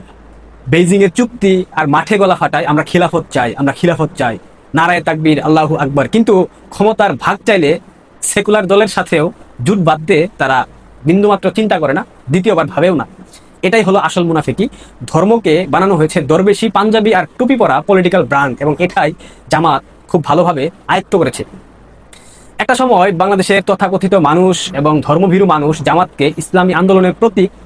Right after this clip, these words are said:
ভাবত, কিন্তু সময়ের ব্যবধানে ধীরে ধীরে যখন জামাতের মুখোশ খুলে পড়েছে,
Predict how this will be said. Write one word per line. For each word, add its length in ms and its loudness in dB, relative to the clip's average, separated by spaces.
ভাবত, 340 -2
কিন্তু 180 0
সময়ের 360 2
ব্যবধানে 460 0
ধীরে 220 2
ধীরে 160 4
যখন 260 0
জামাতের 340 0
মুখোশ 300 0
খুলে 200 0
পড়েছে, 340 -2